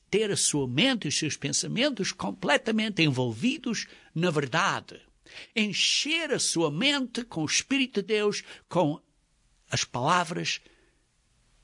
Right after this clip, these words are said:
da Bíblia, que são Espírito. E por isso, queridos irmãos,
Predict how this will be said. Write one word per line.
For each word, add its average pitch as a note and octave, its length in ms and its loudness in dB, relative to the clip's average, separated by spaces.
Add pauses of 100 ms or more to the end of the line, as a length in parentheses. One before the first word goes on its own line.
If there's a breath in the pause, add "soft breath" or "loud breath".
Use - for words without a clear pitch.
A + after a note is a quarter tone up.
(140)
da A2 160 -2
Bíblia, G2+ 580 2 (240)
que - 80 -8
são A#2 160 2
Espírito. - 640 -2 (1080 loud breath)
E C#3 100 -4
por C#3+ 160 -2
isso, - 280 2
queridos D#3 320 -8
irmãos, G#2 460 -8